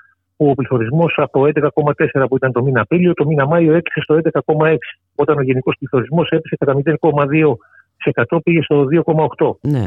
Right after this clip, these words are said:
Speaker 1: Από εκεί και πέρα, αυτό που βλέπουμε καθημερινά οι καταναλωτές στα σούπερ μάρκετ, βλέπουμε οι τιμές των προϊόντων αντί να μειώνονται,
Speaker 2: Αυξάνονται.
Speaker 1: ε, αυξάνονται
Speaker 2: Αυτό,
Speaker 1: συνεχώς.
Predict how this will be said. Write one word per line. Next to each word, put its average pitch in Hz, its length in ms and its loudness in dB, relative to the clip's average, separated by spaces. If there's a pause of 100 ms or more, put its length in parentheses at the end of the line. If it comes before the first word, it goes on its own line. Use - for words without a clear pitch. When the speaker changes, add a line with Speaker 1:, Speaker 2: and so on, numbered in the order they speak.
Speaker 1:
Από 135 220 0
εκεί 165 100 -2
και 165 120 0
πέρα, 160 220 2
αυτό 143 180 -2
που 151 120 -2
βλέπουμε 147 280 -2
καθημερινά 135 460 0
οι 151 40 2
καταναλωτές 123 760 0 (300)
στα - 180 -2
σούπερ 147 240 0
μάρκετ, 165 260 -2
βλέπουμε 165 420 0
οι 139 340 0
τιμές 143 420 -2
των 139 120 -8
προϊόντων 143 520 2 (300)
αντί 120 340 0
να 160 120 2
μειώνονται, 170 640 2
Speaker 2:
Αυξάνονται. 254 460 0
Speaker 1:
ε, - 20 2
αυξάνονται 180 520 -2
Speaker 2:
Αυτό, 180 160 2
Speaker 1:
συνεχώς. 208 400 -2